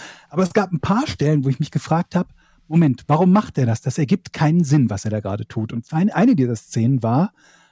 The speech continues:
er ist in einer Bar, wird von einer jungen Frau angeflirtet und reagiert extrem abweisend darauf. Und, ähm, sagt irgendwie, glaub ich, als ersten Satz sowas wie,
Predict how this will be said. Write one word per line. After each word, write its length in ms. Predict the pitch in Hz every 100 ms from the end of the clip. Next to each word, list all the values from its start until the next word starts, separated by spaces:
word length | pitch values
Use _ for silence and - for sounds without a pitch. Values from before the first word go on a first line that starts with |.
| _
er 120 | 135
ist 100 | 170
in 80 | 180
einer 80 | 147
Bar, 460 | 110 120 143 254 - _ _ _ _ _ -
wird 160 | 156
von 160 | - 160
einer 80 | 143
jungen 240 | 156 143
Frau 300 | - 131 156
angeflirtet 840 | - 185 190 - 185 202 - 254 _ _ _ _ _ _
und 460 | 151 156 160 - _ _ _ _ 135
reagiert 400 | 180 147 165 175
extrem 540 | 123 - - 214 196
abweisend 560 | 147 - 107 98 92 101
darauf. 340 | 95 - 120 _ _ _ _ _ _ _ _ _ -
Und, 360 | 120 127 - 123
ähm, 360 | 117 117 - -
sagt 320 | 127 139 -
irgendwie, 220 | 143 139
glaub 160 | 127 127
ich, 80 |
als 100 | 123
ersten 320 | - 139 - 147
Satz 220 | 139 -
sowas 320 | 131 127 -
wie, 200 | 127